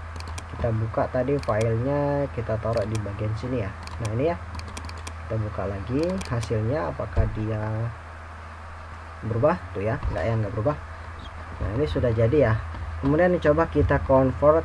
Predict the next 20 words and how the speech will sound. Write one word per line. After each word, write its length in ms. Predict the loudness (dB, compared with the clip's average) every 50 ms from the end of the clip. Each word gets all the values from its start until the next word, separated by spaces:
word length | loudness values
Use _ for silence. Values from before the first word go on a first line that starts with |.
| 0 -8 0
ke 400 | 4 6 6 6 6 6 4 2 2
file 960 | 2 2 4 4 2 2 2 2 2 4 4 4 4 4 4 4 2 2 2 0 0 4 6
Word, 160 | 6 6 4 0 -2
ya, 160 | -2 -2 -2 -4 -6 -6 -8 -6
Microsoft 480 | -6 -6 -4 -4 -4 -4 -4 -2 -2
Word, 160 | -2 -2 -2
ya. 80 | -4 -4 -4 -6 -8 -8 -8 -8 -8 -8 -8 -8 -8 -10 -8 -4
Ini 160 | 0 0 2 4
kalau 160 | 4 2 2
kita 160 | 0 -4 -4
convert, 400 | -2 -2 -2 -2 0 -2 -2 -2 -2 -4 -2
ya, 240 | -2 -2 -2 -2 -2 -4 -6 -8 -8 -8 -6 -6 -6 -6 -4 -6 -6 -6 -4
apakah 400 | -6 -4 -4 -4 -2 -2 -2 -2
akan 160 | -2 -2 -2 -2
ikut? 240 | -2 -2 -4 -4 -4 -4 -8 -8 -8 -6 -6 -6 -6 -8 -8 -10 -10 -10 -10 -8 -8 -8
Kita 160 | -4 -2 0 2
klik 160 | 2 0 0
konversikan, 880 | 0 0 0 0 0 -2 -2 -2 -2 -4 -6 -2 -2 0 0 0 0 -2
pilih 220 | -2 -4 -4 -2
ke 400 | 0 0 2 2 2 2 0 0